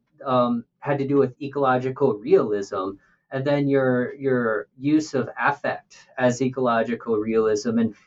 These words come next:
you define affect in such an interesting, nuanced way, where it's the key, um, to understanding ecological realism in the, uh, and, and affect, taking a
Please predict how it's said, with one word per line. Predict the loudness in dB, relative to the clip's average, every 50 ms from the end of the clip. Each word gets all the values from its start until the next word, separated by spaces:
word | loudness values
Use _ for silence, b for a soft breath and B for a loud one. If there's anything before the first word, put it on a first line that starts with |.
| B _
you | -6 -4
define | -2 -2 -2 -2 -2 -2
affect | -2 -4 -4 -2 0 0 0 0 0
in | -2
such | -2 -2 -4 -2 0 0
an | 0 0 0 -4 _
interesting, | -8 -8 -4 -2 0 0 2 0 -2 -2 -4 -4 -2 0
nuanced | 0 0 0 0 0 0 0 -2 -6 -8
way, | -4 0 0 0 0
where | 0 0 0 0 0 0 -4 _ _ _ _ _ _ _ _ _ -2
it's | 0 0 0 -2 -6
the | -8 -8 -8
key, | -8 -4 -2 0 2 2 2 0 -2 -4 -8 _ _ _ _ _ _ _ _ _ -6
um, | -4 -2 0 0 2 2 0 0 -2 -6 -10 _ _ _ -8
to | -4 -2 0
understanding | 2 2 0 -2 -4 -4 -2 0 0 2 2 0 0 0
ecological | 0 0 0 0 0 2 2 2 0 0 -2 -2 -2 -2 -2 -2
realism | -2 0 0 0 2 2 0 0 -2 -2 -2 -2 -2 -2 -2 -6 -8 b b b _ _
in | -4 -2 0 0 0 0 -2 -4 -6 -10 _ _ _ _ _ -10
the, | -4 -2
uh, | 0 0 0 2
and, | 0 0 0 0
and | -2 -2 -2 0
affect, | 0 0 0 0 0 -2 -2 -2 -2 -4 -6 -12 -20 -20 -20 -20 _ _ _ _
taking | -4 -4 -2 0 0 0 2 2
a | 2 2 2 2 0